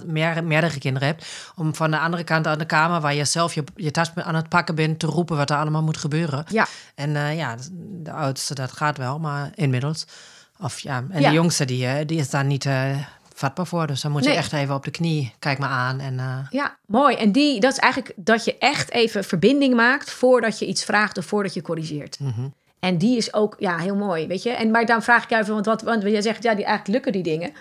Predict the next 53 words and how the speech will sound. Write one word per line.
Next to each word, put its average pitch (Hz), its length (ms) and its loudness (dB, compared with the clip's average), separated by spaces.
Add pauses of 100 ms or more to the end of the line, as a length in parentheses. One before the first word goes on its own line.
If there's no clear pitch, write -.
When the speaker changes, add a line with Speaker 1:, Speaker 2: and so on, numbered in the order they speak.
(160)
Speaker 2:
En - 100 -8
voor 214 160 2
een 202 80 2
meisje 226 400 2
wat 185 140 -4
best 185 240 -4
wel, 180 320 -4 (380)
eh, 196 100 -4
Speaker 1:
<laughs> - 0 -
Speaker 2:
lastig 175 220 2
om 190 40 2
te 226 160 6
Speaker 1:
Geweldig, 202 240 2
Speaker 2:
luisteren, 285 280 6
Speaker 1:
ja. - 60 4
Speaker 2:
is 240 60 2
dat 233 140 2
dus 254 160 2
heel, 269 360 2
heb 247 220 -2
je 262 80 2
daar 240 160 6
dus 233 160 0
al 233 120 4
heel 220 260 4
veel 214 180 2
in 202 100 -2
Speaker 1:
Ja, 196 60 -2
Speaker 2:
gedaan? 139 140 6
Speaker 1:
met 226 80 6
een 196 80 4
beetje 208 240 2
geduld, 110 380 -4
hè? 226 120 -2 (280)
<laughs> - 140 -4
Speaker 2:
Zeker. 262 600 4
Het - 180 -2
gaat, - 260 -8
het, - 260 -12
opvoeden - 380 -2
is, - 200 -4
eh, 117 320 -4 (260)
soms - 340 -4
Speaker 1:
Geduld 160 300 4
Speaker 2:
leuk, 151 100 -2
Speaker 1:
een 139 100 0
en 135 80 0
al. 139 260 -4
Speaker 2:
<laughs> - 20 -20
maar 311 200 4
niet 262 140 8
makkelijk. 165 480 -2 (420)
<laughs> 214 200 2